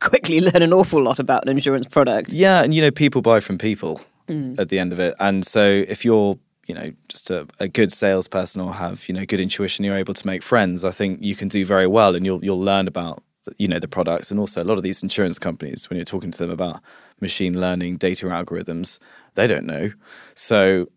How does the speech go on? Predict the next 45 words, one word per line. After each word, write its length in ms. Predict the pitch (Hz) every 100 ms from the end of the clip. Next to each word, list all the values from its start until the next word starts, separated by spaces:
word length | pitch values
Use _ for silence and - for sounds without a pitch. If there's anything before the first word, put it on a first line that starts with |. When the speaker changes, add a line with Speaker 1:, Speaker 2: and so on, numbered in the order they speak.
| _ -
Speaker 2:
you 100 | 90
know, 180 | 82 -
I 60 |
think 160 | - 95
you 100 | 104
can 140 | 101
kind 180 | 95 95
of 60 | 98
learn 200 | 95 92
together, 380 | - 98 92 92
and 240 | 80 - _
that 160 | 110 110
actually 260 | 101 -
is 180 | 98 -
what 240 | 104 107 101
the 120 | 107
industry 340 | 92 - 90
is 100 | 90
good 220 | - 101
for, 400 | - 80 76 87 - _ _ _ _ -
which 260 | 87 -
is, 420 | 95 90 87 - 95
you 60 |
know, 180 | 90 87 - _ _ -
kind 240 | - 90
of 100 | 85 _ -
collaborating 800 | 101 92 85 90 87 87 90
on 140 | 87 87
that 200 | 87 -
sort 140 | -
of 80 | 87
sales 340 | - 87 85
process. 500 | - 87 - - -
So 360 | - - 87 85 -
I 120 | 101
don't 180 | 110 95
think 160 | 92 82
it's, 340 | 85 - - _ _ _ _ 110
you 100 | 117
don't 200 | 101 95
need 180 | 92 -
to 100 | 82
be 120 | 90
intimidated 720 | 98 - 90 82 82 85 -
by 300 | 90 90